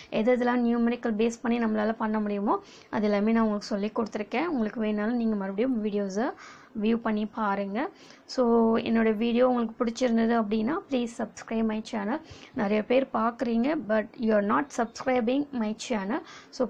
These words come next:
please kindly subscribe my channel. ஓகேங்களா? So, இந்த video பிடிச்சிருந்தாலும் உங்க ஃப்ரெண்ட்ஸ்க்கு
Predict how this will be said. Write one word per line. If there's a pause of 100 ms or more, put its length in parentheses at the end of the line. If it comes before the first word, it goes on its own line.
(120)
please (180)
kindly (560)
subscribe
my (140)
channel. (260)
ஓகேங்களா? (380)
So,
இந்த
video (100)
பிடிச்சிருந்தாலும்
உங்க
ஃப்ரெண்ட்ஸ்க்கு